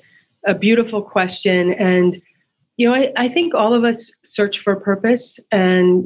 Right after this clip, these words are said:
we want to work in situations that make us feel full of purpose. At Pfizer, our, our mandate, our North Star is breakthroughs that change patients' lives.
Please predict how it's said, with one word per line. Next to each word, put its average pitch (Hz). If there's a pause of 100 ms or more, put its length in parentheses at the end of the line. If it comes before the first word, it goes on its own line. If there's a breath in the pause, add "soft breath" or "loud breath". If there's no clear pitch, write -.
we 190
want 185
to 185
work 190
in 190
situations 185
that 175
make 180
us 185
feel 185
full 185
of 190
purpose. 226 (840 soft breath)
At 202
Pfizer, 220 (360)
our, 202
our 208
mandate, 202
our 190
North 190
Star 185
is 180 (100)
breakthroughs 190
that 175
change 170
patients' 156
lives. 151